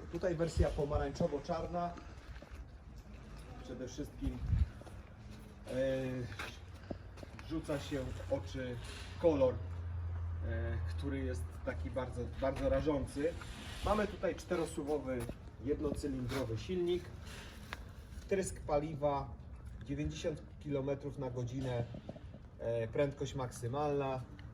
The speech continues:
dziesięć przecinek sześć konia mechanicznego. To takie standardowe osiągi tych silników. Mamy już wszędzie wałek wyrównoważający. Tutaj też, y, on jest. Rozruch elektryczny.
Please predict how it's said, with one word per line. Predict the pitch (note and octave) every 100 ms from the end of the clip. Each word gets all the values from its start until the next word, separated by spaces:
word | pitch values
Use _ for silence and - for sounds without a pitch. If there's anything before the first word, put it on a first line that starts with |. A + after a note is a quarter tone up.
| - -
dziesięć | F3 F3+ E3
przecinek | D3+ E3 D3 -
sześć | - C#3 C3+ - -
konia | C#3 C3+
mechanicznego. | C3 B2 F3+ A#2+ - D3 C#3 B2+
To | A#2 B2
takie | E3 C3
standardowe | - B2+ B2+ B2 B2+ B2
osiągi | A#2 B2+ B2 A2+ A2 - - - -
tych | D3+
silników. | - A#2+ C#3 F3 D#3 C#3+ C#3+
Mamy | D#3+ E3+ D#3
już | C3+ -
wszędzie | - D#3 C3 B2+
wałek | D#3 E3+ D#3
wyrównoważający. | D#3+ D#3+ D3+ D#3 D#3 D3+ D3+ D3+ C#3 D3 C#3 - - - - -
Tutaj | C#3+ B2 A2+
też, | D#3+ D#3+ D#3+ - -
y, | C3 C3 -
on | C#3+ D#3
jest. | D3+ C#3+ - - - - - - - - - - - - -
Rozruch | F3 F3+ - C3 - - - - -
elektryczny. | C#3 A2 - F3 F3 - D#3